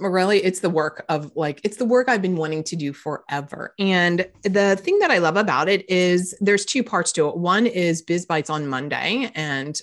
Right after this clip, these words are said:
um, so that is where ten minutes or more starting the week out, where we're having conver-, I, either I'm by myself or I'm having guests like you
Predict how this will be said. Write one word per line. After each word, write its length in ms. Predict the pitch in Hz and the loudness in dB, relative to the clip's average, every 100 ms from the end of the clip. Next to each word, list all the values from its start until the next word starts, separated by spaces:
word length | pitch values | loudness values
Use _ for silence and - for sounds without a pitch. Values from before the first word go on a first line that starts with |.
| - | -10
um, 400 | 147 131 - 170 - - - 220 - | -10 -10 -14 -20 -20 -20 -20 -18 -6
so 220 | - 214 | 0 2
that 400 | 196 226 247 233 | 4 2 2 0
is 360 | 185 180 170 | 0 0 0
where 640 | 170 160 160 151 151 147 160 165 - | 0 2 4 4 2 -2 -6 -16 -14
ten 300 | - 175 180 | -8 -4 0
minutes 280 | 208 240 247 | 0 0 0
or 60 | |
more 220 | 226 156 147 | -2 -2 -4
starting 280 | - 147 143 | -4 -4 -4
the 60 | |
week 220 | 143 147 | -4 -4
out, 260 | 160 175 277 | -4 -4 -2
where 300 | 165 160 156 - | 0 0 -2 -6
we're 240 | 156 151 | -4 -4
having 320 | 160 156 160 | -4 -4 -4
conver-, 520 | 156 160 156 - 185 - | -4 -4 -2 2 2 4
I, 180 | 190 202 | 0 2
either 280 | 196 196 185 | 2 2 2
I'm 140 | 196 | 2
by 120 | 240 240 | 4 4
myself 460 | 240 202 180 - | 2 2 0 0
or 60 | 185 | 0
I'm 120 | 175 | 0
having 220 | 214 185 | 0 0
guests 240 | 175 165 - | 0 -2 -2
like 220 | 196 - | -2 0
you 240 | 180 196 | 0 0